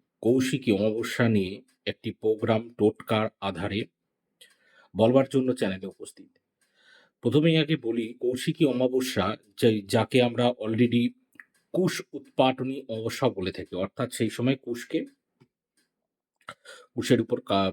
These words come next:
মানে, যে সম্পূর্ণ উৎপত্তির যে ব্যাপারটা রয়েছে, সেই সময় থেকে আমাদের কাজ করা হয়ে থাকে কুশের। কিন্তু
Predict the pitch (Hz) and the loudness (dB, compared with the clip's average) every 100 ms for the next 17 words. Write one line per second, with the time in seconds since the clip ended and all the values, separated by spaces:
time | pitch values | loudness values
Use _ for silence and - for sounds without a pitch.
0 | 85 98 90 - 92 - 98 - 98 98 | -4 -6 -6 -6 -8 -8 -12 -10 -10 -10
1 | - 110 _ 139 127 110 90 85 87 - | -8 -8 _ -4 -2 -4 -4 -8 -12 -10
2 | 90 92 95 - - 92 90 - 95 92 | -10 -10 -10 -8 -4 -4 -4 -10 -8 -8
3 | 101 - 117 87 92 90 _ _ _ _ | -10 -10 -10 -10 -12 -14 _ _ _ _
4 | _ - 117 113 - 98 87 90 101 - | _ -4 -2 -2 -6 -8 -6 -2 -2 -2
5 | 80 - 85 - _ _ _ _ _ _ | -12 -12 -20 -20 _ _ _ _ _ _
6 | _ _ _ - 113 - - - _ _ | _ _ _ -10 -8 -8 -16 -20 _ _
7 | _ - - - - - _ _ _ _ | _ -20 -20 -20 -20 -20 _ _ _ _
8 | _ _ _ _ - 143 147 160 160 | _ _ _ _ -2 -2 0 0 0